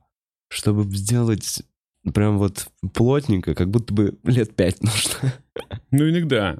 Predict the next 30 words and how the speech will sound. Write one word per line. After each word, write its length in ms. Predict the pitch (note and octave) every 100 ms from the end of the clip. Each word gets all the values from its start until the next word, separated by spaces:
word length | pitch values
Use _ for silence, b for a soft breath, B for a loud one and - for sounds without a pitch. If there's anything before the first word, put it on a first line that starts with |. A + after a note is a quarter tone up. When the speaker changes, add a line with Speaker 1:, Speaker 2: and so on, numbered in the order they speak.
| -
Speaker 2:
Можно 340 | A2 C3+ C#3 D3+
иногда, 280 | D3 C#3 C#3
мне 120 | C#3
кажется, 280 | B2+ B2+ -
выступить 400 | C3 B2+ A#2+ -
так, 160 | - C3
что 140 | -
ты 60 | -
такой, 280 | - G#2+ F2+
фу, 420 | - - A2+ G2+
еще 340 | G#2 - A2 F#2+
час, 420 | - D#2 G#1+ -
я 80 | D#2+
выс-, 540 | D#2 - - - F2
щас 300 | - - -
напишу 340 | - - - F#2
послезавтра. 560 | G#2+ - E2+ - - _ _ b b _ _ _ _ _
Speaker 1:
Да, 160 | G2+ G#2
Speaker 2:
В 40 | F2
Speaker 1:
ну, 40 |
это 120 | B2
Speaker 2:
зависимости 60 | A#2+
от 60 |
Speaker 1:
обманчиво, 400 | A2+ B2+ A2 G2+
это 120 | F2+ -
как 80 |
Speaker 2:
условий. 120 | - -
Speaker 1:
второй 240 | A2+ A#2
раз 140 | A2 -
подрочить. 640 | G#2+ G#2+ A2 F2+ D2